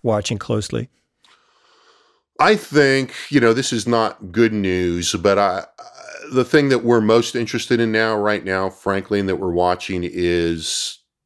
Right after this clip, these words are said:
Speaker 2: and I, and I'm still trying to figure out what the right concept for this is, but, um, the decay in democratic norms in, in the state. Now, this is a, a national problem, but it's one that I think is showing up in our state level polling.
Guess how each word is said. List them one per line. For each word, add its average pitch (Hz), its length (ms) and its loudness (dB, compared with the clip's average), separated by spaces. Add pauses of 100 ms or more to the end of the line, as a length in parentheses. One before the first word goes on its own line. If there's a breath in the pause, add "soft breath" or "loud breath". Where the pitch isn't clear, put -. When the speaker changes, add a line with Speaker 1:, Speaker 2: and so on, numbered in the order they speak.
(720)
Speaker 2:
and 95 100 -2
I, 92 60 0
and 95 160 -2
I'm 87 140 -2
still 98 240 -4
trying 101 220 -2
to 87 60 -4
figure 98 240 -2
out 82 140 -2
what 87 160 -6
the 92 80 -6
right 85 260 -2
concept 87 580 -6
for 95 120 -6
this 92 320 -4
is, 92 400 -2
but, 87 680 -4
um, 82 500 -6 (480 loud breath)
the 139 100 2
decay 131 440 0
in 104 120 -2
democratic 98 640 0
norms 90 720 -4
in, 82 600 -8 (200)
in 85 160 -6
the 78 60 -6
state. 71 340 -8
Now, 78 100 -4
this 98 200 -6
is 90 100 -6
a, 78 200 -2 (360 loud breath)
a 131 100 0
national 104 540 0
problem, 113 580 0
but 95 120 -2
it's 87 180 -6
one 95 400 -4
that 92 140 -2
I 87 80 -2
think 90 280 -6
is 85 280 -4 (320 loud breath)
showing 107 360 2
up 98 140 -2
in 95 80 -4
our 85 80 -6
state 131 320 -2
level 95 240 -2
polling. 90 600 -2